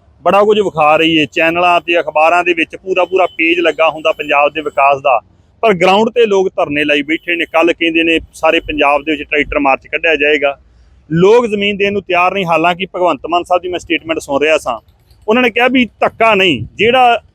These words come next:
ਜ਼ਿਮੀਂਦਾਰ ਆਪਣੀ ਜ਼ਮੀਨ ਦੇਣਾ ਚਾਹੇਗਾ ਉਹਦੀ ਜ਼ਮੀਨ ਲਈ ਜਾਏਗੀ। ਪਰ ਜਿਵੇਂ ਵੀਰ ਨੇ ਕਿਹਾ,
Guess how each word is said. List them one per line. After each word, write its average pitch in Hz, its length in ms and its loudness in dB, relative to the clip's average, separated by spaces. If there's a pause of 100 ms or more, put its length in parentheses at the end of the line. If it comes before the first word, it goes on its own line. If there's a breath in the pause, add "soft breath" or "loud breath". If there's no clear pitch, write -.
ਜ਼ਿਮੀਂਦਾਰ 196 500 0
ਆਪਣੀ 208 240 -4
ਜ਼ਮੀਨ 170 400 0
ਦੇਣਾ 175 260 2
ਚਾਹੇਗਾ 170 400 0
ਉਹਦੀ 175 180 0
ਜ਼ਮੀਨ 165 260 -2
ਲਈ 151 200 0
ਜਾਏਗੀ। 170 300 2
ਪਰ 170 180 0
ਜਿਵੇਂ 165 180 -2
ਵੀਰ 156 220 0
ਨੇ 175 120 -2
ਕਿਹਾ, 165 360 0